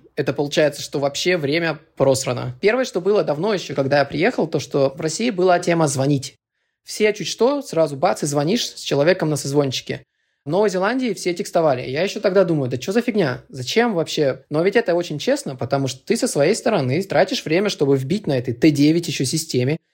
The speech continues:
до айфонов, да и ты вбиваешь этот месседж, и там кто-то его быстро запроцессил, кто-то быстро понял, что тебе надо или тебе не надо, и как-то ответил. Может быть, позвонил. Здесь обычно щас делается так. Чатов развелось немерено. Ты текстуешь,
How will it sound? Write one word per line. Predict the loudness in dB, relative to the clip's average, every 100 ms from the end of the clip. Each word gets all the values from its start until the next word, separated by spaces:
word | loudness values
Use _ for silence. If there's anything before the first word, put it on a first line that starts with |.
| _ _
до | -2 2 4
айфонов, | 4 0 0 -2 -6
да | -4
и | -2
ты | -2 -6
вбиваешь | -2 2 4 4 0
этот | -2 -2 -2
месседж, | -4 -4 -6 -10 _ _ -6
и |
там | -2 0
кто-то | 2 2 2
его | 0
быстро | 0 0 0 -2
запроцессил, | -2 -2 -2 0 0 0 -6
кто-то | -4 -4 0
быстро | 2 2 0
понял, | 2 2 0
что | -2
тебе | -2
надо | -2 0 0
или | -2
тебе | -2 -4 -2
не | 0
надо, | 2 2 0 -4
и | 0
как-то | 0 2 0
ответил. | 0 0 -2 -6 -8
Может | 2 2 2
быть, | 0
позвонил. | 0 0 0 -2 -6 _ _ -4
Здесь | 2 2 2
обычно | -2 -2 -2
щас | 0 0
делается | 0 0 0 -4 -4
так. | 0 0 -2 -4
Чатов | 0 0 -2
развелось | -4 -2 -2 -2
немерено. | 0 2 2 0
Ты | -6 _ -4
текстуешь, | -2 -4 0 2 2 -2 -10